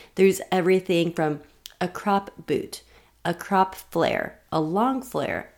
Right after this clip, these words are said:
a big flare, itty bitty flare. <laughs> There's actually one called the itty bitty flare. The straight pant, the wide leg, the barrel pant. There's, like, I don't even know how many more, but there are many pairs of jeans. So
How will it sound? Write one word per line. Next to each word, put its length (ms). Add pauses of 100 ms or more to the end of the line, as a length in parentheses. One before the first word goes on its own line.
a 80
big 380
flare, 480 (540)
itty 340
bitty 280
flare. 380
<laughs> 0
There's 320
actually 400
one 160
called 220
the 220
itty 160
bitty 340
flare. 380 (340)
The 120
straight 480
pant, 300 (140)
the 120
wide 440
leg, 320 (320)
the 640
barrel 380
pant. 460
There's, 260
like, 280 (160)
I 60
don't 120
even 160
know 80
how 180
many 180
more, 200
but 200
there 160
are 140
many 600 (260)
pairs 400 (180)
of 100
jeans. 480 (340)
So 540